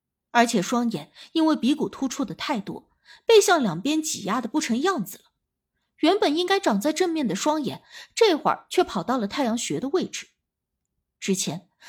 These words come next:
瘦猴子说那干尸的脸部奇怪，我还很难想象究竟有多奇怪，可是眼下看到这样子的李天利，终于理解了那种诡异。这明明还是一个人的脸，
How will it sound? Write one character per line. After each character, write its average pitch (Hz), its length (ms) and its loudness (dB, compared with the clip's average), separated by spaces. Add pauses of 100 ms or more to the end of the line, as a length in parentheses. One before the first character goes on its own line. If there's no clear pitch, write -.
瘦 427 260 4
猴 330 160 0
子 320 100 0
说 349 200 0
那 294 100 0
干 311 220 0
尸 330 180 -2
的 262 80 -2
脸 175 240 -4
部 226 100 -4
奇 131 280 -4
怪， 165 280 -6 (680)
我 277 60 -4
还 285 140 2
很 240 240 0
难 247 160 -2
想 170 240 -6
象 - 320 -6 (320)
究 440 180 6
竟 453 140 2
有 214 140 -2
多 359 240 0
奇 - 200 -4
怪， - 220 -20 (720)
可 - 160 2
是 240 140 0
眼 160 160 -2
下 - 320 -6 (240)
看 466 180 2
到 440 100 4
这 415 200 6
样 311 160 2
子 - 120 -12
的 - 140 -4
李 226 140 -4
天 247 280 -2
利， 254 200 -8 (500)
终 359 260 4
于 254 160 0
理 254 180 2
解 320 160 0
了 175 120 -4
那 262 160 -2
种 285 200 -2
诡 - 140 -6
异。 - 400 -10 (800)
这 294 160 2
明 240 240 2
明 302 180 0
还 208 160 -2
是 196 200 -2
一 190 80 0
个 196 80 0
人 180 200 -4
的 214 100 -2
脸， - 200 -10